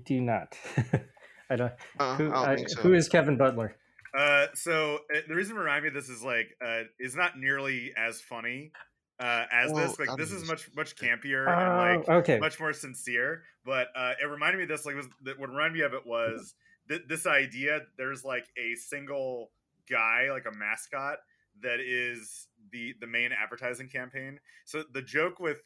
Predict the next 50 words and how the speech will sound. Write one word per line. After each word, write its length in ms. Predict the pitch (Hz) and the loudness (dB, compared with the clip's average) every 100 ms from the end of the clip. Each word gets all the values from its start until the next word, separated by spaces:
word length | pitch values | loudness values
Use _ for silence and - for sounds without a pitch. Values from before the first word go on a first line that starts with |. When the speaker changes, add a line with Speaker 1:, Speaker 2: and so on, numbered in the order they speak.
| - | -2
Speaker 3:
Kevin 240 | 143 131 | -2 -2
Butler 480 | 117 117 131 139 147 | -6 -6 -4 -4 -4
was 320 | 127 117 107 - | -4 -4 -6 -6
that, 240 | 113 110 - | -6 -6 -8
uh, 320 | 110 104 101 - | -8 -6 -8 -10
Speaker 2:
I 60 | - | -12
do 100 | 104 | -12
remember 180 | 90 92 | -12 -14
Speaker 3:
he, 100 | 156 | -16
he 180 | - 160 | -12 -10
Speaker 2:
this. 80 | 151 | 0
Speaker 3:
had 260 | 143 135 127 - 143 | 4 4 2 2 2
each, 240 | 175 170 - | 2 -12 -12
they 140 | 139 147 | 2 4
had, 140 | 147 147 | 4 0
uh, 180 | 131 139 | -4 -4
multiple, 420 | 131 147 165 180 131 | -6 -8 -6 -10 -4
like, 220 | 123 - | -4 -4
hundred, 320 | - 170 165 127 | -8 -6 -4 -2
it 80 | 135 | -4
was 120 | 143 | -4
actually, 240 | 247 254 | -6 -6
like, 160 | 160 110 | -6 -6
hundreds 340 | 135 147 127 | -8 -10 -10
of 140 | 120 110 | -12 -14
commercials 540 | 101 101 - 85 - _ _ - - 135 | -14 -14 -12 -16 -18 _ _ -20 -8 -4
in 80 | |
which 220 | 127 131 - | -2 -4 -6
each 180 | 160 151 | -10 -6
one 140 | 185 | -6
was 180 | 147 117 | -6 -8
more 220 | 117 127 | -8 -8
focused 560 | - 120 117 120 117 - | -6 -6 -4 -6 -6 -12
on 380 | 113 113 107 107 107 - | -12 -8 -8 -8 -12 -10
a 60 | 113 | -10
specific 500 | - 120 123 110 - | -10 -12 -6 -6 -2
game. 440 | 98 110 151 202 _ _ _ _ _ - - | -2 -2 -6 -12 _ _ _ _ _ -10 -4
And 100 | 131 | -2
this 140 | 156 | -2
was 200 | 180 160 | -2 -4
the, 420 | 147 139 127 123 120 | -2 0 0 -2 -8
the 80 | |
P 160 | 117 135 | -4 -2
S 120 | 127 | -2
three, 380 | - 127 123 120 110 | -2 -4 -2 -4 -4
um, 200 | 110 117 | -6 -4
It 140 | 131 | -4
Does 200 | 131 123 | -2 0
Everything 400 | 110 107 131 147 | -2 -2 -6 -10
campaign. 520 | 151 170 160 180 180 | -8 -8 -6 -6 -8